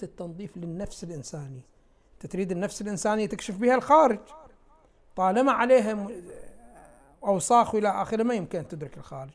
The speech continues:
فأول شنو؟ ماذا؟ تنظفها، هذا علم الأخلاق. ثم تدرك الواقع الخارجي، هذا إدراك الواقع الخارجي هو العقائد. ثم العقائد إذا حصلت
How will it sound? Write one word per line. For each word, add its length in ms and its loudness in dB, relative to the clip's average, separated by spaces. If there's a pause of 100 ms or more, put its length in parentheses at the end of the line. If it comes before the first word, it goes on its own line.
(380)
فأول 340 6
شنو؟ 180 0
ماذا؟ 260 2
تنظفها، 680 -6
هذا 220 -4
علم 200 -8
الأخلاق. 400 -16 (920)
ثم 220 0
تدرك 380 0
الواقع 400 8
الخارجي، 540 2
هذا 300 6
إدراك 360 2
الواقع 360 4
الخارجي 400 -2
هو 120 -2
العقائد. 580 -8 (1800)
ثم 340 6
العقائد 720 6
إذا 340 8
حصلت 680 0